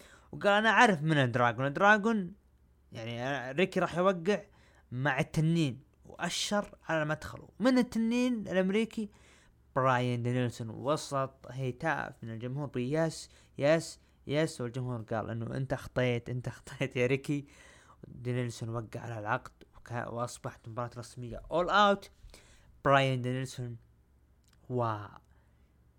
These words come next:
ريكي ستاركس. راح أجيها في All، آه، في إي دبليو Dynamite، في نقطة ذكرت لي في التقرير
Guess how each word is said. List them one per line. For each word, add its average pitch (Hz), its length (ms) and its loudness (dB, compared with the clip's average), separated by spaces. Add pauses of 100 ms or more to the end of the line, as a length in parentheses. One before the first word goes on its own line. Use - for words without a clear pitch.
(560)
ريكي 139 280 -2
ستاركس. - 480 -10
راح 214 180 -2
أجيها 220 480 4
في 190 300 -2
All، 175 320 4 (360)
آه، 131 300 -2
في 151 220 -2
إي 160 160 4
دبليو 135 240 0
Dynamite، 143 520 0 (380)
في 170 160 0
نقطة 185 260 2
ذكرت 160 600 -4 (180)
لي 117 760 -8 (600)
في - 120 -14
التقرير 160 840 0